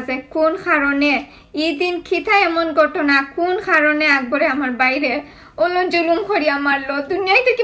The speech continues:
বিদায় করে দিলাইলো। কিতা এমন লাগ আছিল আমার বাইর, কিতা এমন অন্যায় একটা করলো আমার বাইয়ে যে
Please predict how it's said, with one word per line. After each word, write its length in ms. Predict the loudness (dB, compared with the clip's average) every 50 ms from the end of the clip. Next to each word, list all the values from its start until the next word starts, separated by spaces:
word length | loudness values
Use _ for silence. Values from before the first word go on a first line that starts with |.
| -2 -2
বিদায় 240 | 2 2 2 2 2 0
করে 160 | 0 -2 -2 -2 -4
দিলাইলো। 300 | -4 -4 -2 0 0 0 0 0
কিতা 220 | -4 -2 0 0 0 0 0
এমন 180 | -2 -2 -2 0 2 4
লাগ 220 | 4 4 4 4 2 2 0
আছিল 260 | 0 0 -2 -4 -2 -2 -2 0
আমার 180 | 0 -2 -4 -2 0
বাইর, 180 | 0 0 0 -2 -4 -4
কিতা 240 | -4 -4 0 4 4 4 4 2
এমন 200 | -2 -2 -2 -2 -2 0 0
অন্যায় 300 | 0 2 2 2 2 2
একটা 160 | 2 0 -2 -2 2 2
করলো 260 | 2 2 2 2 2 2 2 2
আমার 200 | -2 -4 -4 -4 -4
বাইয়ে 280 | -4 -4 -2 -2 -2 -2 -2 -2
যে 100 | -2 -2